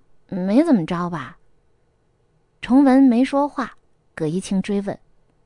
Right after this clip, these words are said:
：“没吧？”“没。”“那就好，那我可以跟他道歉。”“你有病吧？”崇文出去了。葛一清说：“只要还骂我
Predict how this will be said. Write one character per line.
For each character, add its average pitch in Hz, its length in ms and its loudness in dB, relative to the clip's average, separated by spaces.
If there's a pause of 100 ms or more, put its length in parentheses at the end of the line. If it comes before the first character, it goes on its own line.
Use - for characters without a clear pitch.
(800)
：“没 190 220 0
吧 240 360 -2 (1200)
？”“没。 156 260 -8 (920)
”“那 311 180 -4
就 180 120 -6
好， - 300 -12 (220)
那 302 100 2
我 247 80 4
可 - 80 -6
以 285 80 -6
跟 269 100 2
他 311 80 2
道 320 200 2
歉。 - 260 -6 (800)
”“你 320 80 0
有 139 100 0
病 311 300 0
吧？” - 260 -12 (1500)
崇 180 220 -6
文 185 220 -2
出 226 240 -8
去 - 200 -14
了。 - 120 -20 (500)
葛 208 120 -2
一 254 160 2
清 285 180 2
说 202 240 -2 (260)
：“只 214 200 0
要 302 200 2
还 226 300 -4
骂 302 380 -4
我 - 260 -16